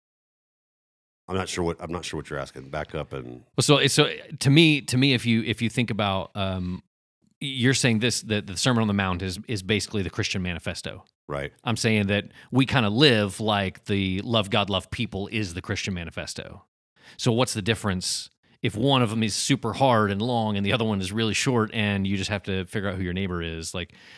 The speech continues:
Speaker 2: how are those, how, do those, do those go together? Is that, does one cancel out the, not, not
Speaker 1: No,
Speaker 2: cancel
Speaker 1: no,
Speaker 2: out
Speaker 1: I,
Speaker 2: the
Speaker 1: I,
Speaker 2: other,
Speaker 1: I think
Speaker 2: but
Speaker 1: I hear what you're saying. I th-, I think the, first of all, Jesus was very clear. He said, "The greatest commandment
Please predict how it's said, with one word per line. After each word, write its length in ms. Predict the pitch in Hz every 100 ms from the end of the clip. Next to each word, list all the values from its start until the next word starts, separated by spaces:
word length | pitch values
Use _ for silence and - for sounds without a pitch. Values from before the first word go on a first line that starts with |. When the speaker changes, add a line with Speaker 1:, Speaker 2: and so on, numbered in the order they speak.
| -
Speaker 2:
how 200 | - 123
are 80 | 117
those, 400 | 104 107 101 92
how, 140 | - 131
do 220 | - 110
those, 240 | 113 110
do 160 | - 113
those 140 | 110
go 180 | 95 110
together? 540 | 92 87 98 98 101 101
Is 180 | 110
that, 320 | 92 90 87 - _ _ -
does 180 | 117 98
one 200 | 98 95
cancel 380 | 95 104 95 95
out 160 | 95
the, 80 | - 110
not, 200 | 104 92
not 140 | 104
Speaker 1:
No, 100 | 147
Speaker 2:
cancel 240 | 147 139 113
Speaker 1:
no, 40 |
Speaker 2:
out 60 | 101
Speaker 1:
I, 60 | 143
Speaker 2:
the 140 | 113
Speaker 1:
I, 60 | 120
Speaker 2:
other, 120 | 101
Speaker 1:
I 80 | 92
think 160 | 90
Speaker 2:
but 40 | 98
Speaker 1:
I 60 |
hear 140 | 98 104
what 120 | 90
you're 60 | 85
saying. 240 | - 85 90
I 100 | 139
th-, 160 | 147 -
I 140 | 127
think 260 | 156 127 95
the, 220 | 104 - _ -
first 260 | 170 170
of 60 | 87
all, 320 | 76 95 117 _
Jesus 400 | 85 95 117 117
was 140 | - 76
very 240 | 85 90
clear. 260 | - 95 71
He 100 | 76
said, 520 | - 80 73 67 76
"The 80 | 76
greatest 560 | 76 76 80 85 -
commandment 500 | - 82 67 64 69